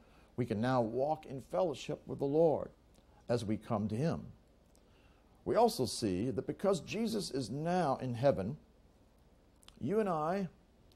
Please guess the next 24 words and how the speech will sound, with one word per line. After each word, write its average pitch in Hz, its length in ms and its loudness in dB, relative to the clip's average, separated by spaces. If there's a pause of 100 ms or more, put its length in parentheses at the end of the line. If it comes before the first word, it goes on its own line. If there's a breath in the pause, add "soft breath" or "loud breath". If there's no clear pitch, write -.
(120)
can 147 160 0
come 143 380 -4
boldly 151 580 2
to 113 80 -8
the 104 100 -4
throne 113 300 -2
of 175 160 -8
grace, 92 440 -4 (360)
Hebrews 101 300 -4
four 104 200 0
sixteen, 95 640 -8
to 95 80 -10
obtain 113 400 -4
mercy. 98 400 -4 (1040 soft breath)
And 160 400 0 (320)
the 131 80 0
reason 185 320 -2
is 165 180 0
because 156 520 0 (100)
of 117 160 -4
what 120 220 2
Jesus 113 400 -2
is 110 100 -12
doing. 165 320 -4